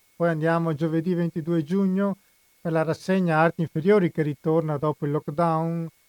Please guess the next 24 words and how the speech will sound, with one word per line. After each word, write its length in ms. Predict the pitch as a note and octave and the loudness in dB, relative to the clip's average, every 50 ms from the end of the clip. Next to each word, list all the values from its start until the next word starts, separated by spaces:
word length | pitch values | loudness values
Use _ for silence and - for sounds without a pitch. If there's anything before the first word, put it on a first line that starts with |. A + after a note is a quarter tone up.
| _ _ _ _ _ _ _ _ _ | _ _ _ _ _ _ _ _ _
Ci 140 | _ - E3 | _ -10 -10
sarà 600 | - - F3+ F3 E3+ F3 F3 F3 F3 E3+ E3 D#3 | -6 -2 -2 2 4 4 6 6 6 6 4 4
l-, 300 | D3+ D3 D3 D3 D3 D3+ | 2 0 -2 -4 -6 -6
l-, 640 | D#3+ D3 C#3+ C#3 C#3 C#3 C3+ C3+ C#3 C#3 D3 D3+ | -8 -8 -8 -8 -10 -10 -10 -10 -10 -10 -8 -4
l'M 240 | E3+ F3+ F#3 F#3 F3 - | -2 -2 0 -2 -2 -2
P 200 | - F#3+ A3 G#3+ | -2 -2 -2 -2
X 160 | - - E3+ | -4 -6 -6
di 140 | D3 E3 D#3+ | -6 -6 -2
Padova, 580 | - - E3+ D3 C3+ C3 C3+ C3+ E3 G#3 A#3 A3+ - | 2 4 4 4 4 2 -2 -2 -2 -2 -2 -4 -8
qui 100 | _ E3+ | _ -8
a 80 | E3+ - | -8 -6
Padova, 440 | - E3 D3+ D3 D3 D3+ E3+ F#3+ G3+ | -6 -4 -4 -4 -4 -4 -4 -4 -2
lo 120 | F#3+ F#3 | -4 -4
spettacolo 640 | E3+ - _ F3+ D#3+ - - F3+ F3 F3 - F3 D#3+ D3+ | -8 -8 _ -10 -8 -4 0 0 0 0 0 -4 -4 -2
di 160 | D#3+ F3+ D#3 | -4 -4 -2
Giuliana 380 | D#3+ E3+ D3+ E3 F3 E3+ E3+ | -4 -4 -2 -2 -2 0 -2
Musso, 500 | E3 D#3+ E3+ F#3 F3+ - - F#3+ F#3+ F#3+ G3 | -2 -2 -2 -4 -4 -6 -8 -8 -8 -8 -6
La 140 | F3 E3+ F3 | -6 -6 -6
scimmia. 680 | E3 - - - F#3+ F#3+ F#3+ F#3+ G3+ A3+ B3 C4 B3+ - _ _ _ _ _ _ _ _ _ _ _ _ _ _ _ _ _ _ _ _ _ _ _ _ _ _ _ _ _ _ _ _ _ | -6 -8 -8 -6 -4 -2 -2 -2 -2 -2 -4 -6 -8 -12 _ _ _ _ _ _ _ _ _ _ _ _ _ _ _ _ _ _ _ _ _ _ _ _ _ _ _ _ _ _ _ _ _
Poi 180 | - E3+ F3 F3 | -2 -2 0 0
andiamo 580 | E3+ E3 D#3 E3 E3 E3 E3+ F3 E3+ E3 D#3+ | 0 -2 0 0 2 2 2 2 2 2 0
al 80 | D#3 D3+ | 0 0
venticinque 560 | D#3+ E3 - - C#3+ - - F#3 F#3 - F3 | -2 -2 -4 -6 -10 -6 -4 -4 -4 -2 -2
ottobre 560 | D#3+ - - - G3+ G#3+ G#3 G#3+ A#3 A#3 A3 | -4 -2 0 0 0 0 0 -2 -2 -4 -4